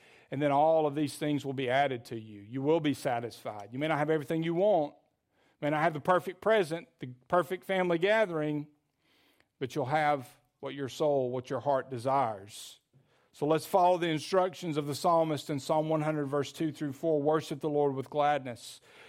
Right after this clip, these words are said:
Come before him with joyful songs. Know that the Lord is God. It is he who made us, and we are his. We are his people, the sheep of his pasture. Enter his gates with thanksgiving and his courts with praise. Give thanks to him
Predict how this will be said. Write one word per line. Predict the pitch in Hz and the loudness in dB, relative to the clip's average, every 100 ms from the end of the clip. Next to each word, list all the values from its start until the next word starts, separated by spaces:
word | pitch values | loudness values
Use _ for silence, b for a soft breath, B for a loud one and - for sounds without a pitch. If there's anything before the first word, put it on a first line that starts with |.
| B | B
Come | - 180 | 0 2
before | 165 131 185 175 | 0 2 4 4
him | 170 | 2
with | 147 | -2
joyful | 135 156 175 180 - 139 | -2 2 4 2 -2 -4
songs. | - 180 156 139 131 127 B B - | -2 0 2 2 -2 -6 B B -2
Know | 156 180 202 | 4 6 4
that | 185 | 2
the | 196 | 2
Lord | 175 175 175 | 2 4 2
is | 160 135 | 0 0
God. | 165 190 156 117 113 b - | 2 4 2 0 -8 b -2
It | 165 | 0
is | 151 | 0
he | 185 202 | 0 0
who | 190 | 0
made | 185 175 185 | 0 2 4
us, | 165 151 - | 4 2 -2
and | 147 | -4
we | 156 | 0
are | 156 | 0
his. | 147 180 175 117 131 - b b | 2 0 -2 -6 -14 -20 b b
We | 160 175 | 2 4
are | 180 | 4
his | 170 | 0
people, | - 202 196 175 | 0 -2 0 -2
the | 151 | -2
sheep | - 214 208 | -2 -4 -4
of | - 151 | -6 -6
his | 160 | -6
pasture. | - 180 196 180 - 135 117 B B - | -2 0 0 -2 -10 -12 -12 B B -6
Enter | 185 233 214 | 0 2 2
his | 185 151 | 0 0
gates | 156 175 170 - | 2 2 0 -4
with | 175 160 | -2 -2
thanksgiving | - 170 151 170 196 185 147 113 113 _ _ b b - | -2 -4 -4 0 2 2 -2 -6 -14 _ _ b b -6
and | 139 | -2
his | 143 | -2
courts | - 185 175 170 | 0 0 0 -4
with | 160 - | -10 -2
praise. | 180 175 160 131 120 | 0 2 0 -2 -4
Give | 165 | -6
thanks | 131 202 226 - | -2 0 0 -4
to | - | -6
him | 147 135 120 123 143 | -6 -6 -8 -8 -10